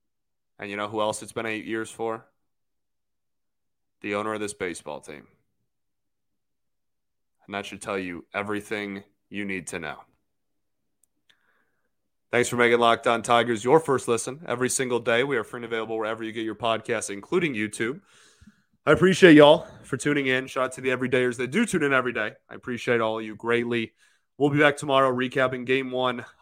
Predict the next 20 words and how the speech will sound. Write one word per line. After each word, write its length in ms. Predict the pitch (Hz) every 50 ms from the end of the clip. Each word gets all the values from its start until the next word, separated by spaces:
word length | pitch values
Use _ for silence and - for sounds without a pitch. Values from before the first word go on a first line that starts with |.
| - -
of 220 | 127 127 123 113
the 140 | 123 123 120
Atlanta 300 | 120 117 120 117 117 113
Braves 300 | 113 143 151 151 135 -
series. 380 | - 139 139 143 139 127 110
Tigers, 460 | 104 - 117 113 117 110 113 110 - -
again, 360 | 101 104 113 113 113 113 107
six 260 | - - 175 185 -
forty 300 | - - 139 143 147 123
Eastern 420 | 120 123 123 120 - - 127 113
start 300 | 107 - - 135 131 131
time 300 | 127 - 139 127 123 123
in 200 | - - 160 156
Comerica 460 | 147 143 147 131 127 127 120 - 120 -
Park, 420 | - 127 120 117 113 107 - - - _
going 260 | - 113 120 127 117
for 160 | - - 135
a 40 | 127
bullpen 460 | 120 127 120 113 - 117 113 110 110
day. 300 | 107 113 110 110 107 107